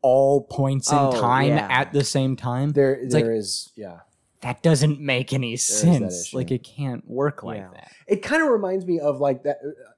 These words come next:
Speaker 3: in, uh, in Spyfall, when we talked about how he's like, "Boy, that was a very," uh, the Master's like, "That was a really annoying seventy years." And I'm like,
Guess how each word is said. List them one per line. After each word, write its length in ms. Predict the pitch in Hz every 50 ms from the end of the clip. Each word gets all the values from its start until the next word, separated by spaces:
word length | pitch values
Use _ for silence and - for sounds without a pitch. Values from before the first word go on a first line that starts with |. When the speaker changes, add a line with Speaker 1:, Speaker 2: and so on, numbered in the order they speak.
| _
Speaker 3:
in, 380 | 165 160 156 151 143 139 139 135
uh, 380 | - 127 123 120 120 117 117 117 -
in 180 | 135 139 135
Spyfall, 580 | 131 - 139 127 127 - 147 139 143 143 143 -
when 160 | 131 123 117
we 80 | 117 113
talked 260 | - 123 120 120 -
about 240 | 120 113 110 113 110
how 420 | 117 113 110 110 110 110 107 - _ _ _ _ _ _ _ _ _ _ _
he's 200 | - 139 131 120
like, 220 | 131 123 117 -
"Boy, 160 | 127 135 135
that 100 | 131 139
was 120 | 131 123 123
a 40 |
very," 480 | 110 117 123 123 123 120 120 117 113 -
uh, 120 | 92 104 - -
the 160 | 113 110 120
Master's 360 | 120 123 117 110 - 123 110
like, 140 | 113 120 113
"That 80 | 117 123
was 140 | 120 110 120
a 40 | 113
really 260 | 107 117 120 117 120
annoying 420 | 117 113 110 107 113 113 113 117
seventy 360 | 117 - - 117 113 117 110 110
years." 460 | 107 110 110 113 117 120 117 - - _ _ _ _ -
And 80 | 151 160
I'm 60 | 160
like, 200 | 156 151 -